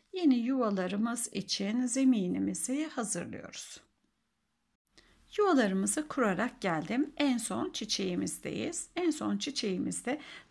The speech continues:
dört tane zincirimizi çekiyorum. Bir, iki, üç, dört. Tığımın başını doluyorum. Şuradaki yuvaya giriyorum ve üç defa da yukarı çıkıyorum. Bir, iki ve üç. Tekrar bir,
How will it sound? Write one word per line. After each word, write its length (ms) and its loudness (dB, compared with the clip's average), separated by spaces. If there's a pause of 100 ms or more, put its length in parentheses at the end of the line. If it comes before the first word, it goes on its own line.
dört 220 0
tane 320 0
zincirimizi 640 0
çekiyorum. 520 -4
Bir, 340 -4 (300)
iki, 520 -8 (320)
üç, 520 -6 (180)
dört. 420 -4 (640)
Tığımın 440 2
başını 400 0
doluyorum. 560 -4 (220)
Şuradaki 520 -6
yuvaya 320 -2
giriyorum 540 -2
ve 80 -4
üç 260 -8
defa 400 -4
da 60 -2
yukarı 340 -4
çıkıyorum. 520 -4
Bir, 320 -4 (600)
iki 460 -6 (260)
ve 300 0
üç. 380 -8 (200)
Tekrar 480 -6 (360)
bir, 420 -2